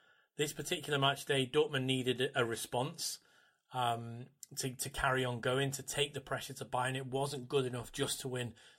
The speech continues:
the game against Schalke. Winning has to become the new consistency all the time, um, for Dortmund if they want to win this league. And I, I thought they played very well. They went one nil up, Rafael Guerreiro scoring again.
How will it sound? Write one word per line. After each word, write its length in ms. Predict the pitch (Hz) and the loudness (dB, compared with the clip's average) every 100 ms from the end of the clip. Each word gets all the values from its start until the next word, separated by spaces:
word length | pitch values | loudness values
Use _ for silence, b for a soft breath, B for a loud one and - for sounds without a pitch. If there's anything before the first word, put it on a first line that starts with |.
| - | -6
the 80 | 127 | 0
game 240 | 127 120 | 2 0
against 320 | 110 117 113 | -2 -4 -2
Schalke. 480 | - 117 113 - 123 b b b | -2 -2 -4 -4 -6 b b b
Winning 320 | 120 135 131 | 2 2 2
has 300 | 113 123 123 | 2 2 2
to 80 | - | -2
become 540 | 123 120 - 120 117 110 | -2 -4 -4 -6 -6 -6
the 100 | 120 | -4
new 220 | 123 131 | -2 -2
consistency 920 | - 123 - 135 - 127 - 123 117 - | -4 -6 -4 -4 -4 -6 -4 -4 -4 2
all 200 | 135 120 | 4 4
the 100 | 113 | -2
time, 420 | - 120 127 120 - b b b b | -2 0 0 -2 -10 b b b b
um, 120 | 139 | -4
for 140 | 135 127 | -2 -2
Dortmund 420 | 131 131 127 120 | 0 0 -2 -2
if 120 | 117 | -2
they 100 | 113 | -2
want 220 | 110 127 | 0 0
to 40 | 131 | 0
win 220 | 120 113 | 0 -2
this 220 | 110 - | -4 -4
league. 320 | 113 113 127 - | -4 -4 -4 0
And 220 | 139 127 - b b b b | 0 0 -8 b b b b
I, 60 | - _ 147 | -14 _ -6
I 40 | |
thought 220 | - 170 | -2 0
they 100 | 160 | 2
played 280 | 147 151 139 | 2 2 4
very 280 | 139 139 131 | 4 4 4
well. 340 | 147 170 156 147 | 2 0 -2 0
They 160 | 139 | 0
went 240 | 127 131 139 | 2 0 2
one 220 | 135 131 | 2 2
nil 220 | 127 123 | 2 2
up, 160 | 147 143 | 2 2
Rafael 360 | 135 - 131 | 0 0 -4
Guerreiro 460 | 127 131 135 139 139 | 0 2 4 4 2
scoring 340 | - 135 131 | 0 0 0
again. 420 | 120 139 135 151 | 0 0 0 -2